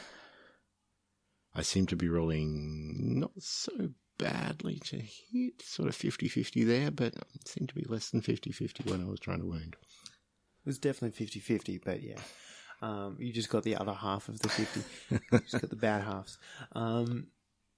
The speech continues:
Speaker 2: and look, and again, it, it's kind of that piece, right, that every single dice roll matters, every single dice roll, and even, like, so you're rolling bad,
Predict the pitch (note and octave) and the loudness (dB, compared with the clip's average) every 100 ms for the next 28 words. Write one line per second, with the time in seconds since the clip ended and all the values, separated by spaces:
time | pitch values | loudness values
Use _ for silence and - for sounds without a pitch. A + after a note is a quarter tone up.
0 | _ _ _ _ - D#3 D#3 D3 - _ | _ _ _ _ -2 2 4 2 -4 _
1 | _ _ _ _ _ _ _ _ E3+ D#3+ | _ _ _ _ _ _ _ _ -14 -14
2 | - D#3+ E3 F3 E3+ C#3+ - C#3+ - D3 | 0 4 6 6 6 4 0 -4 0 2
3 | C#3+ D3 B2+ - D3+ E3 - - G#2 A2 | 4 4 2 2 4 6 4 0 -2 -2
4 | - B2+ A#2+ B2 B2+ A2+ G#2+ G#2 - G#2 | -2 2 2 2 2 2 2 0 0 0
5 | G#2 A#2+ A#2+ A#2 - A2+ A2+ B2 A#2 A2+ | 2 6 6 6 2 2 2 2 2 2
6 | G#2 - A#2 B2+ C3+ D3 E3 E3 - _ | 2 2 4 8 8 8 6 4 0 _
7 | _ - A#2+ - _ _ _ - C3+ A#2+ | _ -2 -2 -4 _ _ _ 0 2 6
8 | C3+ F3 C#3 - G2 G2 A#2+ B2 | 6 6 6 2 0 0 0 0